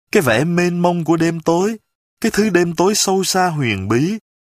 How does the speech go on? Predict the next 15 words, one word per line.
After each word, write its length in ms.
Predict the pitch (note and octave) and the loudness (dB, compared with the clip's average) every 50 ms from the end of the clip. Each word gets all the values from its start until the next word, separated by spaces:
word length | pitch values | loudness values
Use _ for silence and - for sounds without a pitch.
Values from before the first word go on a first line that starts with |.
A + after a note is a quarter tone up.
| _ _ | _ _
không 300 | - - - G#3+ G#3+ G#3 | -6 -2 0 0 0 0
hiểu 300 | E3+ D#3 C#3 B2 C#3 F#3+ | -2 0 0 2 2 2
làm 260 | F#3 D3+ C3 A#2+ A2+ | 2 2 2 0 0
sao 280 | A2+ - - F#3+ F#3+ F3+ | -2 0 2 2 2 2
lại 120 | C#3 A#2+ | 0 0
làm 200 | B2 A#2 A2+ A2 | -2 -4 -4 -4
tôi 220 | - F3 F#3 F#3 E3+ | -4 -2 -2 -2 -2
ham 380 | D#3+ F3+ F#3 F#3+ F#3+ F#3+ F#3 | -2 -2 -2 -2 -2 -2 -2
mến 200 | F#3+ G3+ A#3 B3+ | -2 -2 -2 -4
một 100 | A3 C3 - | -6 -6 -4
cách 160 | - - - | -6 -4 0
lạ 200 | B2+ G#2 F#2+ G2 - | 2 2 2 2 0
thường 280 | - B2 A2+ G2+ F#2+ G2 | -2 -2 -2 -2 -2 -4
đến 180 | A2+ C#3 F3 F3+ | -4 -6 -6 -6
thế. 380 | - E3+ F3+ G3 A3+ B3 - | -4 -4 -2 -2 -2 -4 -6